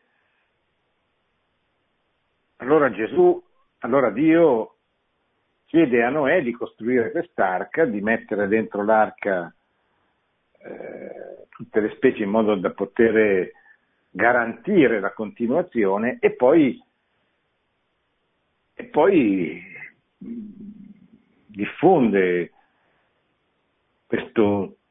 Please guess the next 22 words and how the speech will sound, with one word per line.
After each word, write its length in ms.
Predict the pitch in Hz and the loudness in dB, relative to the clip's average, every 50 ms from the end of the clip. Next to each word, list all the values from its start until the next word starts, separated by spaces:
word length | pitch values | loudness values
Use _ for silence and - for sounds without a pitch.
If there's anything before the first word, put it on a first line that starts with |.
| _ _ _ _ | _ _ _ _
tremendo 880 | _ - - - 101 135 214 220 156 117 101 87 - 85 82 82 - - | _ -6 -4 -4 0 2 2 2 2 2 -2 -4 -8 -12 -14 -14 -16 -14
castigo 840 | _ - 90 - - - _ 117 107 98 90 92 120 147 151 - - _ _ _ _ _ _ _ _ _ _ _ _ _ _ _ _ _ _ _ _ _ _ _ _ _ _ _ _ _ _ _ _ _ _ _ _ _ _ _ _ _ _ | _ -8 -8 -8 -10 -10 _ -6 -6 -6 -4 0 2 2 0 0 -8 _ _ _ _ _ _ _ _ _ _ _ _ _ _ _ _ _ _ _ _ _ _ _ _ _ _ _ _ _ _ _ _ _ _ _ _ _ _ _ _ _ _
che 140 | - - 107 | -4 -4 -4
appunto 460 | 95 - - 131 113 95 - - 110 - | -4 -2 -2 -2 0 0 0 -2 -2 0
sarà 420 | 120 131 127 104 82 90 101 101 | 0 0 0 0 -2 -4 -4 -6
il 160 | 92 87 85 82 | -6 -8 -12 -16
diluvio. 640 | 85 98 90 - - - - _ - - - - _ _ _ _ _ _ _ _ _ _ _ | -20 -20 -20 -20 -20 -20 -20 _ -20 -20 -20 -20 _ _ _ _ _ _ _ _ _ _ _
Dice 320 | _ 110 110 - - 117 104 | _ -8 -6 -4 -2 -2 0
la 80 | 117 | 0
Bibbia, 480 | 113 107 107 104 107 107 113 104 95 - - - - - - _ _ _ _ _ _ _ _ _ | 0 0 0 0 0 0 0 0 -2 -4 -8 -18 -20 -20 -20 _ _ _ _ _ _ _ _ _
eh, 220 | - - - - - | -20 -20 -20 -14 -14
che 120 | - - | -14 -14
poi 180 | - - 117 104 | -4 -2 -2 0
Dio 200 | 101 113 123 120 | 2 2 0 2
si 140 | - 117 | 0 -4
pentirà 640 | 107 - 113 107 98 98 - - 107 104 123 120 107 | -4 -4 -4 -4 -4 -8 -6 -4 0 2 2 2 0
e 60 | 95 | -2
prometterà 720 | - 98 98 101 101 101 101 - _ - 104 95 107 117 | -4 -6 -6 -4 -4 -6 -6 -6 _ -4 -2 0 0 0
di 160 | 113 101 101 98 | 0 0 -2 -4
non 320 | 95 95 95 92 92 90 | -4 -6 -8 -10 -10 -10
avere 640 | 90 90 90 - - 90 92 104 110 107 101 101 98 | -12 -12 -14 -16 -18 -16 -12 -8 -8 -6 -6 -8 -10
mai, 640 | 95 98 98 98 98 98 95 90 87 85 78 78 76 | -8 -8 -6 -6 -6 -8 -10 -14 -18 -20 -20 -20 _